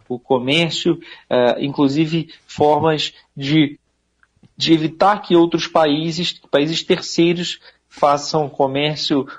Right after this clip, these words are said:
cruzado us-, com produtos russos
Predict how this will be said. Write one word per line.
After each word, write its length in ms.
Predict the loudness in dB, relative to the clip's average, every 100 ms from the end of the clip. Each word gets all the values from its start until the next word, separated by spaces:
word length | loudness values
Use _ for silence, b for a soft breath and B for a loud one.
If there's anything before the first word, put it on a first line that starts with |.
| _
cruzado 800 | 0 2 2 4 4 2 0 -6
us-, 240 | -8 -10 -14 -18
com 220 | -6 -6
produtos 520 | -2 0 0 -2 -4
russos 800 | -4 -2 4 4 2 -2 -2 -2